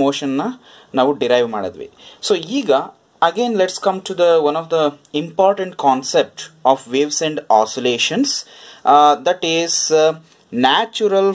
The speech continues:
frequency. Natural frequency. Natural frequency. Okay. So natural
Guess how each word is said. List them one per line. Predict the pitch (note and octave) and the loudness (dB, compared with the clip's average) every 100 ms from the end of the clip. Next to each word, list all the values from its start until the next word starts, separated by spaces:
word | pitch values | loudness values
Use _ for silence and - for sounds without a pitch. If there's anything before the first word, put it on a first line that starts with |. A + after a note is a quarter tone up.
| - | -2
frequency. | C#3+ B2+ - C3+ C3 - B2 A#2+ G#2+ F#2 F#2 G2 _ _ _ _ - A2+ | -4 -2 -2 0 0 -4 -4 -4 -4 -6 -8 -14 _ _ _ _ -6 0
Natural | A2+ B2+ C3 C#3 A#2+ A#2+ G#3+ C4 _ _ _ _ - | 2 0 -2 -6 0 0 0 -4 _ _ _ _ -6
frequency. | C#3 C3 - B2 A#2+ A2 - B2+ A2 - _ _ _ _ _ _ _ _ _ _ - _ - A2 | -4 -4 -2 -2 -2 -4 -4 -4 -4 -10 _ _ _ _ _ _ _ _ _ _ -20 _ -6 0
Natural | A2+ A#2 - A2+ C#3 B3+ _ _ _ _ _ - | 0 0 -2 -2 -2 -4 _ _ _ _ _ -14
frequency. | - B2+ C3+ C3+ - A#2+ A#2 A2+ A2 A2 - B2+ A2 F#2+ - _ _ _ _ _ - G#3 | -4 -2 -2 -4 -4 -2 -2 -2 -6 -2 0 0 -4 -10 -16 _ _ _ _ _ -10 -10
Okay. | - B3+ _ _ _ _ _ - - _ - - - - | -10 -14 _ _ _ _ _ -20 -20 _ -20 -20 -6 0
So | G#3+ | 0
natural | C#3 A#2+ B3+ C4+ C4+ | 0 -2 -2 -2 -2